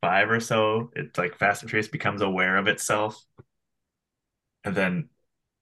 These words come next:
now it's become aware of itself, being aware of itself. And that's starting, I think I can see it starting to get annoying to me.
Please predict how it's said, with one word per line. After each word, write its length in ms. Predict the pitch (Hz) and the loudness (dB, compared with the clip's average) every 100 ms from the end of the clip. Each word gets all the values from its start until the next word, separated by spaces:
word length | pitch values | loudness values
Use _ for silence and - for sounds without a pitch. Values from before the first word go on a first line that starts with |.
| _ _ _ 107 | _ _ _ 0
now 260 | 107 101 | 4 6
it's 320 | 113 - - | 4 0 -8
become 400 | - 110 - 104 | -6 -4 -2 -2
aware 320 | 95 95 95 98 | 0 2 4 4
of 80 | |
itself, 400 | 110 - 98 101 | 2 0 0 0
being 180 | 107 104 | -2 -4
aware 260 | 90 90 92 | -2 0 2
of 100 | 98 | 0
itself. 500 | - 123 113 113 - | 0 2 2 2 -2
And 100 | 92 | -4
that's 160 | 98 | -4
starting, 400 | - 110 110 135 104 | -2 0 2 2 -2
I 60 | |
think 320 | - 127 139 | -2 2 2
I 80 | - | 2
can 160 | - 117 | -2 -4
see 240 | - 117 | -2 2
it 80 | 120 | 2
starting 300 | - 98 107 | 2 0 0
to 80 | 104 | 0
get 100 | 101 | -2
annoying 480 | 98 98 104 110 110 | -2 -2 -2 -4 -8
to 120 | 117 | -4
me. 260 | 117 117 | -2 -2